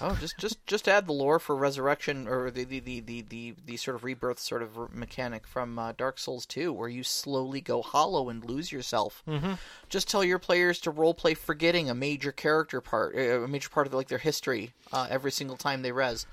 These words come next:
Speaker 2: Or, or this is, this is the one that would always get me is, uh, do the one, the one mechanic that I was looking at today, which is the, uh, roll a D tw-, start with a D twenty, roll it. If you roll a one or a two, the next time you resurrect, you have to use a D twelve.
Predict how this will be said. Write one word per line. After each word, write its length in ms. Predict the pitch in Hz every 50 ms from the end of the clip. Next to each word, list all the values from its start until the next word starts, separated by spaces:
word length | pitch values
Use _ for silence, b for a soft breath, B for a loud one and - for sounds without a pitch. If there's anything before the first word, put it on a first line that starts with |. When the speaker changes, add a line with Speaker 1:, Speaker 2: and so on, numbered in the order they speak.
| - -
Speaker 2:
Or, 320 | - 190 202 202 180 165 - -
or 340 | 175 175 180 160 151 147 - - -
this 280 | 151 123 151 147 -
is, 220 | 160 - - - -
this 160 | - 113 107 120
is 100 | 127 -
the 80 | 135
one 140 | 123 123 120
that 100 | 123 123
would 140 | 120 120 117
always 240 | 120 117 113 104 -
get 180 | 139 143 -
me 180 | 139 131 117 98 -
is, 260 | 117 117 107 - - b b b b -
uh, 320 | 143 131 117 110 110 107 107 _ _ - - 123
do 200 | - 151 165 151
the 80 | 160
one, 200 | 151 151 151 147 147 -
the 220 | 160 147 127 131
one 160 | 135 147 147
mechanic 380 | 139 131 - - 139 135 131 -
that 80 | 139 127
I 40 |
was 140 | 123 117 -
looking 260 | 143 143 - - 131
at 160 | 123 120 - -
today, 300 | - 143 139 139 135 120
which 240 | 113 117 117 -
is 180 | 135 127 110 -
the, 240 | - 127 117 104 - B B B B B
uh, 200 | 139 120 113 104 - _ _ -
roll 280 | 131 143 147 151 147
a 40 | 147
D 200 | 135 151 151 143
tw-, 180 | - - - - -
start 200 | - - 185 -
with 100 | 156 165
a 80 | 156 143
D 160 | 139 156 151
twenty, 400 | - - 156 147 135 113 101 - - _ -
roll 240 | 135 139 143 127 117
it. 100 | 98 -
If 140 | - 139 120
you 100 | 127 135 135
roll 260 | 139 143 143 143 139
a 20 |
one 220 | 131 131 143 143 143
or 140 | 139 139 143
a 20 |
two, 380 | - - - 160 156 170 - - _ _
the 140 | - 127 131
next 240 | 135 143 147 - -
time 180 | - 156 143
you 120 | 143 135 139
resurrect, 480 | 135 127 - 139 139 143 - - -
you 60 | 139 123
have 100 | 127 -
to 100 | - 131
use 140 | 127 117
a 40 | 127
D 160 | 113 - 127
twelve. 460 | 123 - - 160 143 120 104 98 -